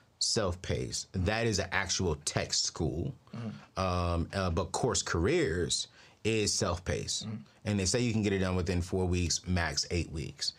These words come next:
Speaker 2: Mm-hmm.
Speaker 1: Um, and so I, I really do like them.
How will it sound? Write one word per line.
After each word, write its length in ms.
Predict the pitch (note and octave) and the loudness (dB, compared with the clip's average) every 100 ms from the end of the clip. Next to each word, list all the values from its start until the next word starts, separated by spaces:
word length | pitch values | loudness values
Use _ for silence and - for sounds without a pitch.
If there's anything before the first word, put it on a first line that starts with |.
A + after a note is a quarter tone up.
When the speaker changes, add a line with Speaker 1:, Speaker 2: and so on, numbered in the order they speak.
| - G#2+ | -12 -12
Speaker 2:
Mm-hmm. 220 | G#2+ G#2 | -8 -2
Speaker 1:
Um, 320 | F#2 F2 F2 | 0 0 0
and 140 | G#2 G2 | 0 0
so 220 | - G2+ | 0 0
I, 300 | - G#2+ A2 | 0 -2 -2
I 180 | - A#2 | -2 0
really 340 | A#2 F#2 B2 A#2+ | 2 2 2 2
do 100 | A2 | 2
like 200 | F#2+ F#2 | 2 0
them. 120 | G2+ | 0